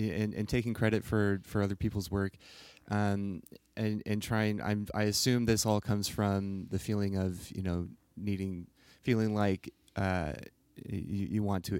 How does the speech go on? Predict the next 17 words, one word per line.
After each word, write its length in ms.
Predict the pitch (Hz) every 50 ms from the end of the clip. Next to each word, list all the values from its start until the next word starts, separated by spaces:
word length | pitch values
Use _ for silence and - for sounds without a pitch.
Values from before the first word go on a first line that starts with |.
| -
ad-, 120 | 95 90 -
advance 440 | 95 95 - 92 90 92 90 - -
in, 60 | 98
in 120 | - 92 92
your 120 | 90 87
career, 340 | 87 - 95 92 92 90 - - 120
right? 180 | 98 90 85 -
You 120 | 95 95
wanna 200 | 95 95 92 92
look, 260 | 92 95 95 92 - - _ - - - - - -
you 60 | 107
wanna 140 | 110 110 104
look 220 | 104 110 113 - -
like 200 | 117 107 - -
you're 120 | 107 104
successful, 720 | - - 101 - - 95 95 - - 98 95 92 92 92 - _ _ - - - - - - - _ _
um, 340 | - 95 90 90 82 78 -